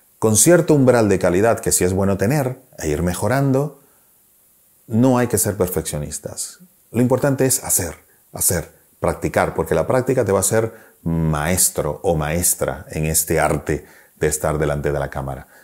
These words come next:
Yo, eh, no soy el mejor, ni mucho menos, me equivoco un montón de veces, pero bueno, mi función y lo que yo he hecho desde hace muchos años es ayudar a otros a hacerlo bien. Es como un buen entrenador de fútbol, él no <laughs> necesita jugar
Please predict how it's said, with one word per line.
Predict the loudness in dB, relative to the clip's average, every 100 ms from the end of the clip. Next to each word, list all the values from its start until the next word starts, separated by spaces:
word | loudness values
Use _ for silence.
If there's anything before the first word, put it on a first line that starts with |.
| _
Yo, | 0 2 2 2
eh, | 0 2 0 0
no | 2 2
soy | 2 2
el | 2
mejor, | 0 0 -2 0
ni | 0 2
mucho | 2 0
menos, | -2 0 -2
me | -2
equivoco | -2 0 2 2
un | 2 2
montón | 2 0 0 0 2
de | 2
veces, | 2 0 -2 -4 -10 -20 -20 -2
pero | 2
bueno, | 4 4
mi | 0
función | 0 -2 0 2 2
y | 2
lo | 2
que | 4
yo | 2
he |
hecho | 2 2
desde | 2 2
hace | 0 0
muchos | -2 -2 -2
años | -2 -2
es | 0
ayudar | 0 0 2 2
a | 2
otros | 0 -2
a | -2
hacerlo | -2 -2 2
bien. | 2 0 -10 -20 -10 -6
Es | 0
como | 2
un | 4
buen | 4 2
entrenador | 2 0 0 0 0 -2
de |
fútbol, | -2 0 2 2
él | 0
no | 0
<laughs> |
necesita | -2 0 0 0 -2
jugar | 0 0 0